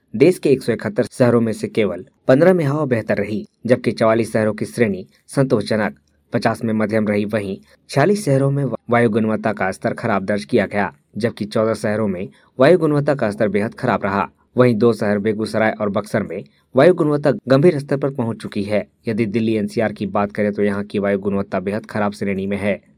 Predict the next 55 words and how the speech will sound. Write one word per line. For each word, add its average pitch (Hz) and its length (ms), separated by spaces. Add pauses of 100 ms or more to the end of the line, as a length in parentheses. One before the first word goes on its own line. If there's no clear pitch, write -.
(100)
दिल्ली 110 220
में 107 120
एयर 110 100
क्वालिटी 107 400
इंडेक्स 104 500 (360)
तीन 127 100
सौ 117 140
छत्तीस 123 360
दर्ज 123 200
किया 113 220
गया 98 180
है। 95 240 (380)
दिल्ली 110 280
के 110 120
अलावा 107 320
फरीदाबाद 101 600
में 101 80
एयर 104 120
क्वालिटी 101 360
इंडेक्स 101 480 (240)
दो 117 80
सौ 117 160
चौरानबे, 104 560 (280)
गाजियाबाद 113 480
में 110 120
दो 104 120
सौ 104 140
चौरासी, 98 560 (280)
गुरुग्राम 147 400
में 147 140
दो 113 120
सौ 110 140
तिरासी, 98 580 (280)
नोएडा 113 260
में 104 160
दो 104 120
सौ 104 140
छियासी 104 360
पर 110 140
पहुंच 107 280
गया 101 160
है। 95 240 (400)
देश 110 200
के 113 120
अन्य 110 220
प्रमुख 104 300
शहरों 107 240
से 107 160
जुड़े 107 240
आंकड़ों 107 360
को 104 140
देखें 101 300
तो 104 100
मुंबई 101 340
में 87 200